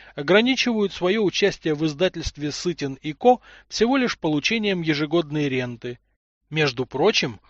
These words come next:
оному издательству принадлежит четверть всех серьезных и популярных газет и журналов, выпускаемых в Российской империи. С другой же стороны, все эти печатные издания абсолютно лояльны августейшей семье.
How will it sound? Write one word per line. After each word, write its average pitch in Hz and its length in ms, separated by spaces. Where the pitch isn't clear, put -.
оному 165 420
издательству 143 640
принадлежит 151 760
четверть 165 500
всех - 260
серьезных 170 600
и 160 60
популярных 170 760
газет 151 480
и 156 60
журналов, 139 680
выпускаемых 175 800
в 156 40
Российской 165 560
империи. 139 540
С 139 100
другой 214 300
же 233 120
стороны, 147 460
все 233 220
эти 208 160
печатные 170 560
издания 165 420
абсолютно 190 520
лояльны 156 540
августейшей 131 720
семье. 101 600